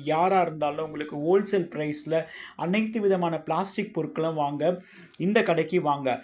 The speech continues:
இந்த கடைக்கான ப்ரமோஷன் வந்து நானா என்னோட செல்ஃப் இன்ட்ரெஸ்ட்ல கொடுக்குறேன்.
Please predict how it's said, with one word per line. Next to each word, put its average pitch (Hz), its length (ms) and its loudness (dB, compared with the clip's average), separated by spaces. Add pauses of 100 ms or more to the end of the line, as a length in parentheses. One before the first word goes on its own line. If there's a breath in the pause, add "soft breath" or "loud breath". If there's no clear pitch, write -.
(180 loud breath)
இந்த 240 340 6
கடைக்கான 175 600 2
ப்ரமோஷன் 170 580 -2
வந்து 143 400 -2
நானா 185 520 0
என்னோட 160 320 0 (100)
செல்ஃப் 226 280 2
இன்ட்ரெஸ்ட்ல 160 520 0 (100)
கொடுக்குறேன். 151 340 -2